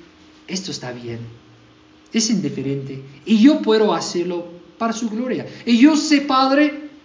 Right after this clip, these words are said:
que usted creó esa cosa, y usted creó este mundo para que podamos disfrutarla."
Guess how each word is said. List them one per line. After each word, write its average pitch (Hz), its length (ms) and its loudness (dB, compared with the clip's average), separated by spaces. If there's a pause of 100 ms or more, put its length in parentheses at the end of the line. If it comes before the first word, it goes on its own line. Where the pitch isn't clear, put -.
(140)
que - 460 -4
usted 302 520 0
creó 294 840 4
esa 214 280 0
cosa, - 460 -6 (240)
y 240 80 2
usted 311 420 0
creó 294 480 4
este 269 240 0
mundo 285 400 2
para 254 320 -2
que 277 140 2
podamos 262 640 0
disfrutarla." 208 960 -6